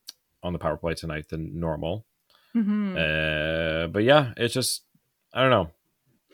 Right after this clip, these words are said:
Speaker 1: Wasn't the same.
Speaker 2: Yeah, I agree. And the Leafs ha-, in total had six opportunities on this power play. And of course, uh, the second unit scored later on in the game, but I, that's why I sent out the tweet,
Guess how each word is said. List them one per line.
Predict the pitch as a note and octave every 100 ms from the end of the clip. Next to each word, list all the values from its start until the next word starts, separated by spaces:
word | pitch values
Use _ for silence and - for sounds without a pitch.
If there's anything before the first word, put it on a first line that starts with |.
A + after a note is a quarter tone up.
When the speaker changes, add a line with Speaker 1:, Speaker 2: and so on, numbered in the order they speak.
| -
Speaker 1:
Wasn't | B2 A2 A2
the |
same. | G#2 G#2+ G2+ G#2 G2 - _ _ _ _ _ _ _ _ _ -
Speaker 2:
Yeah, | B3 G#3 - _ _ -
I | G3+
agree. | F#3+ F#3+ F#3+ F#3+ F3 _
And | G3+ F#3 F3+ F3+
the | F3+ F3
Leafs | F#3 G#3+ -
ha-, | G3+ -
in | A3+
total | G3 A3 A#3 E3+ F3
had | D#3+ D#3+
six | - C4+ C4+ -
opportunities | F3 F3+ - F3+ E3+ E3+ E3
on | D#3+
this | E3
power | - F3 E3
play. | E3+ - F3
And | E3+
of | E3+ -
course, | - F3 E3+ -
uh, | E3+ E3 D#3+ D#3+ - - - _ _ - - -
the | F#3
second | - G#3+ G#3 F#3+
unit | F#3 F#3 F3 -
scored | - - F#3 F3+ F3+
later | F3+ F3+ F3
on | F3 F3
in | F3
the |
game, | E3 F3 F#3+ G3 F3+
but | E3+ E3+ E3+ E3
I, | F#3 F#3
that's | F#3 G3
why | A3 F#3+
I |
sent | F#3 F#3+ F#3+
out | F3+
the | F3+
tweet, | - G#3 G3 F3+ -